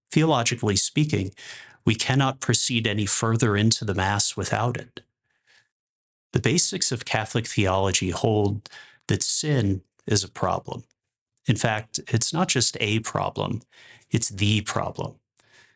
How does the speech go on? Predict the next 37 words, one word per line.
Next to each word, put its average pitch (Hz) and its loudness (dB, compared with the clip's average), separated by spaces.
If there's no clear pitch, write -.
Sin 147 2
is 156 2
rebellion 101 0
against 90 0
God 101 0
and 90 -4
his 101 2
commands 104 0
for 101 -4
how 101 0
we 95 -2
are 92 -2
to - -2
live. - -2
This - 4
rebellion 107 2
is 107 2
the 107 -6
problem 113 -2
because 107 2
declaring 127 2
your 110 4
independence 107 2
from 98 0
God 107 0
means 120 4
that - -6
you 110 0
have 92 0
severed 123 2
yourself 92 0
from 101 0
the 98 2
source 117 2
of 90 -4
all 92 0
life. 104 -4